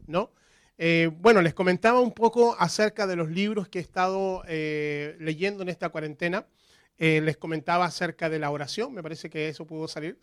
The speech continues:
sí, creo. <laughs> Bueno, la importancia de, de un libro que pueda fortalecer nuestra vida de oración. Eh, James Gold, en este libro, Tormenta de Oración, habla, cierto, empieza más o menos el libro hablando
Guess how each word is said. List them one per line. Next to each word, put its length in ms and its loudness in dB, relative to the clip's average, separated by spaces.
sí, 160 -18
creo. 280 -4
<laughs> 100 -18
Bueno, 320 0
la 80 -2
importancia 920 2
de, 480 -2
de 100 -4
un 160 0
libro 320 0
que 120 -10
pueda 260 4
fortalecer 680 -2
nuestra 320 -6
vida 400 0
de 140 4
oración. 760 6
Eh, 580 2
James 380 2
Gold, 460 4
en 100 -4
este 220 -2
libro, 320 0
Tormenta 580 0
de 60 0
Oración, 440 -2
habla, 480 2
cierto, 800 6
empieza 640 4
más 260 -2
o 40 0
menos 220 2
el 60 4
libro 460 4
hablando 720 2